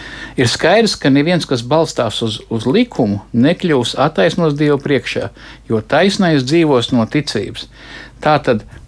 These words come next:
bauslība nebalstās ticība, ticībā, bet kas pilda bauslību, likumu, tad tas tajā gūs dzīvību. Kristus mūs ir izpircis no likuma lāsta,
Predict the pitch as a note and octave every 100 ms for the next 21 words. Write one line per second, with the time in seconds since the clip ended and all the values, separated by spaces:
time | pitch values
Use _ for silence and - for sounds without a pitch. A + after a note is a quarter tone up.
0 | - A#2 C3+ E3 - D3 B2+ D3 C3 A2+
1 | - F#2 - F#3+ G3 A#3 A#3 A#3+ A#3+ -
2 | - G3+ G3+ A#3 A3 G3+ C#3 - A#2 -
3 | A#2+ A2 G2 B2 F#3+ G3+ G3+ B2 - F3+
4 | G3 F#3+ E3 - - - D3+ D3 - D3
5 | C#3 C3+ C3+ A#2+ C3 G#2+ G2 - - -
6 | - - - - E3+ F#3 D#3+ C3 D3 D#3
7 | - B2+ - A#2 - A2+ - A#2+ A2+ A2+
8 | - - C3+ D3+ B2 G#2 G#2 G#2 B2+ C#3
9 | - A3